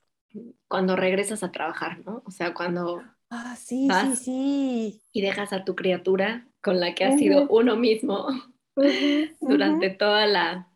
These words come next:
Speaker 1: pues, la cuarentena, que así se llama, ¿no? Y vas y lo dejas en la guardería. O sea, yo fui y dejé a Julián en la guardería a los, no me acuerdo qué,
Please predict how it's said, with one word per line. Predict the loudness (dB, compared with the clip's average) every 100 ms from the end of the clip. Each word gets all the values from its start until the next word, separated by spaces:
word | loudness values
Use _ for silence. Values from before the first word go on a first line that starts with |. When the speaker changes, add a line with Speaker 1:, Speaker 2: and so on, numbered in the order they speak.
| _
Speaker 1:
pues, | -10 -4
la | -4
cuarentena, | -2 -2 -2 -2 -2 0 -2
que | -6
así | -8 -6
se | -4
llama, | -4 -4 -4
¿no? | -6
Y | -6 -4
vas | -4 -4
y |
lo | -4
dejas | -2 -2 -6 -10
en | -8
la |
guardería. | -4 -4 -4 -4 -6 -8
O |
sea, | -6 -4
yo | -2 0
fui | 2
y | 2
dejé | 0 -2
a | -4 -6
Julián | -4 -2 0
en | -2
la | -4
guardería | -4 -2 -2 -2
a |
los, | -2 -6 -10 _ _ _ _ _ _ _ _ _ _ _ _
no | -4 0
me | 0
acuerdo | -2 -6 -6 -10
qué, | -8 -8